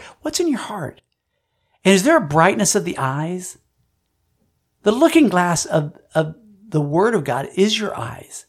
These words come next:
And when you, when you look at something, you see bright eyes, you see Christ.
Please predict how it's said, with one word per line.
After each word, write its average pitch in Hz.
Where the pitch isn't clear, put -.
And 165
when 165
you, 285
when 175
you 247
look 269
at 254
something, 160
you 156
see 220
bright 165
eyes, 170
you 254
see 247
Christ. 220